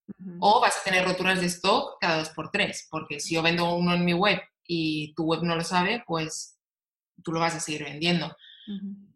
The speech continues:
Speaker 2: O sea que es muy complicado, o, o lo tienes integrado realmente, tienes los stocks, o tienes los stocks dividi-, divididos, o tienes a una persona a sueldo que se dedique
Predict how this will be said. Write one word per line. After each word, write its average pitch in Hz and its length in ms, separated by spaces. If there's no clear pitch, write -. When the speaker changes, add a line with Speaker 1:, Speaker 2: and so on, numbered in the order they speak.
Speaker 2:
O - 40
sea 196 140
que 196 60
es 180 80
muy 233 180
complicado, 180 720
o, 165 160
o 185 200
lo 180 140
tienes 247 240
integrado 220 580
realmente, 185 720
tienes 233 260
los 214 160
stocks, 196 440
o 170 260
tienes 208 240
los 185 140
stocks 180 180
dividi-, 254 540
divididos, 226 580
o 190 80
tienes 226 240
a 208 40
una 175 160
persona 160 440
a 165 120
sueldo 233 400
que 196 80
se 185 140
dedique 160 400